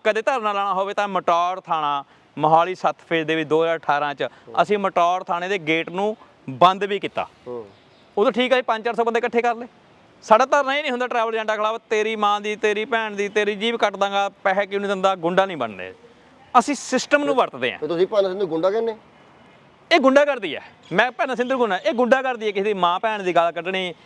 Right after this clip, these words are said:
Speaker 1: ਕਿਸੇ ਨੂੰ ਬੈਂਗਣ ਕਹਿਣਾ, ਕਿਸੇ ਦੀ ਜੀਭ ਖਿੱਚ ਲੈਣੀ,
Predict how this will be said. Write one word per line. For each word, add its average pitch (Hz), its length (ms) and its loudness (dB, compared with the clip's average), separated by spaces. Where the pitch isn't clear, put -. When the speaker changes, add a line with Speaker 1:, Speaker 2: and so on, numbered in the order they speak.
Speaker 1:
ਕਿਸੇ 180 140 2
ਨੂੰ 175 180 0
ਬੈਂਗਣ 165 380 0
ਕਹਿਣਾ, 185 440 -2
ਕਿਸੇ 185 160 4
ਦੀ 156 80 -8
ਜੀਭ 202 240 0
ਖਿੱਚ 226 200 0
ਲੈਣੀ, 208 320 -2